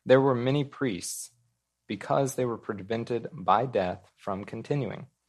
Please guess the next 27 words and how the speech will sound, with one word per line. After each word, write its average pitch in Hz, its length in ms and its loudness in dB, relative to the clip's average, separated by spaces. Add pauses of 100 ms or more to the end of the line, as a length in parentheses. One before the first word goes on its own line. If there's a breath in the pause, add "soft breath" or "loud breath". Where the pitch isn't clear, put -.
(380)
But 101 140 2
he, 123 340 0
because 120 360 0
he 123 80 -2
continues 110 480 -4
forever, 104 540 2 (320 soft breath)
has 113 220 4
an 107 120 -2
unchangeable 120 680 -2
priesthood. - 600 -6 (600)
Therefore, 107 320 4
he 131 300 -4
is 127 180 -2
also 131 500 4
able 123 320 -2
to 120 120 -6
save 123 480 2
to 135 120 -2
the 131 180 -4
uttermost 98 640 -2 (300)
those 110 320 2
who 123 120 -4
come 117 240 -6
to 127 100 -6
God 92 400 0
through 98 220 -2
him, 87 340 -8